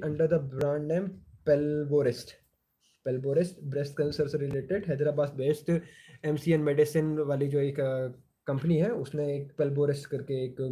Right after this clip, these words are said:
मेडिसिन अभी, अभी recently लॉन्च करी है। Oil Ministry panel proposes ban on four, four wheeler diesel vehicle by twenty twenty seven। अच्छा, फोर व्हीलर डीजल व्हीकल पे बैन लग जाएगा, ऑयल मिनिस्ट्री ने भी प्रपोज किया है, but ये इतनी याद रखने वाली चीज़ नहीं, because it is just proposed।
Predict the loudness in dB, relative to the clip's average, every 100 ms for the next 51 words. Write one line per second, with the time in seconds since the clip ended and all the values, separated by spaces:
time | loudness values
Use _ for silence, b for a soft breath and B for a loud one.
0 | -2 -4 -4 -8 -10 -16 _ -10 -6 -4
1 | -4 -6 -8 -6 -4 -4 -4 -6 -8 -12
2 | b b b b b 6 6 6 2 2
3 | 4 4 4 0 2 2 4 4 4 4
4 | 4 4 2 2 4 4 2 -4 -4 0
5 | 4 4 4 2 2 2 0 2 4 4
6 | 4 2 0 -2 -2 0 0 0 -2 -10
7 | -20 -14 -8 0 0 2 0 0 4 6
8 | 6 2 0 0 0 -2 -2 0 0 0
9 | 0 0 0 0 0 -2 -4 -6 -4 -6
10 | -6 -6 -4 -2 -2 0 0 0 0 -2
11 | -2 -6 -6 -4 -4 -4 -4 -2 -2 -2
12 | -4 -4 -4 -4 -6